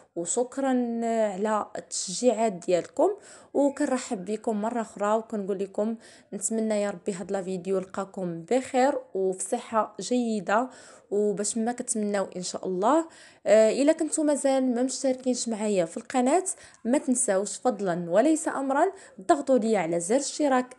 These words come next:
أسفل لا فيديو، وتفعلوا الجرس باش يوصلكم كل جديد. القناة ديالي اللي هي كيف كتعرفوا متنوعة، تخص كل ما يهم الطبخ وكذلك الدراسة، أي بمعنى التعليم، وأشياء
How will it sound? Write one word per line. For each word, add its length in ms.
أسفل 380
لا 100
فيديو، 520
وتفعلوا 600
الجرس 560
باش 260
يوصلكم 540
كل 220
جديد. 600
القناة 440
ديالي 640
اللي 300
هي 200
كيف 200
كتعرفوا 600
متنوعة، 1040
تخص 500
كل 300
ما 80
يهم 340
الطبخ 520
وكذلك 800
الدراسة، 680
أي 120
بمعنى 320
التعليم، 640
وأشياء 760